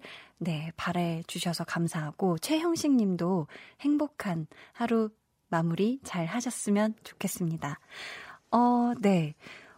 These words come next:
어, 저희가 비밀 계정 혼자 있는 방 참여 원하시는 분들은요,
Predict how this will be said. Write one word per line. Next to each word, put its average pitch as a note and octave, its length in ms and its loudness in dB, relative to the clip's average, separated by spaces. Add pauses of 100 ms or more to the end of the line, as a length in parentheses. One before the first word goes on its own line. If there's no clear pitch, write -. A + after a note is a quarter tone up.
(280)
어, A#3 220 2
저희가 G#3+ 720 4 (1200)
비밀 D4+ 380 8
계정 F#3+ 640 4
혼자 F4 280 6
있는 G3+ 300 6
방 F3 420 2 (260)
참여 F4 320 6
원하시는 F#3+ 640 4
분들은요, F3 760 2